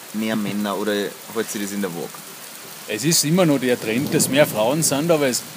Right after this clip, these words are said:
Speaker 2: es kommen immer mehr Männer auch dazu.
Speaker 1: Mhm.
Speaker 2: Gerade wahrscheinlich auch, weil ich vielleicht auch selber Mann bin, da hat uns dann als Mann ein bisschen mehr Vertrauen dazu. Und, äh, ich, äh, den Kurs ein bisschen so gestaltet,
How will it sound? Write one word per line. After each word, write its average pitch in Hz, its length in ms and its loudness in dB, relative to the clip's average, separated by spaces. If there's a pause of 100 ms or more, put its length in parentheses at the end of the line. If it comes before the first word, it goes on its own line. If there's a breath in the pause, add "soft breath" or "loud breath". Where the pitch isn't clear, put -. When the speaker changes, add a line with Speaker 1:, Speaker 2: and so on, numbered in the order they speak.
Speaker 2:
es - 160 0
kommen 156 280 0
immer 170 200 0
mehr 135 180 0
Männer 135 300 0
auch 127 100 2
dazu. 123 220 -2 (340)
Speaker 1:
Mhm. 107 260 -6 (400 loud breath)
Speaker 2:
Gerade 135 200 2
wahrscheinlich 139 340 2
auch, 123 260 6 (140)
weil 120 160 0
ich 117 80 -2
vielleicht 127 260 2
auch 110 120 -2
selber 147 280 0
Mann 160 280 2
bin, 165 180 2
da 147 60 4 (320)
hat 131 80 0
uns 143 160 2
dann 123 160 2
als 120 180 2
Mann 131 180 2
ein 156 100 4
bisschen 127 380 0 (300)
mehr 123 240 4
Vertrauen 127 400 2
dazu. 151 240 2
Und, - 1300 -2
äh, 113 300 6 (3000)
ich, 135 200 4
äh, 117 400 6
den 113 180 0
Kurs 139 260 4
ein 135 80 -4
bisschen 127 280 -6
so 120 160 -4
gestaltet, 123 400 -4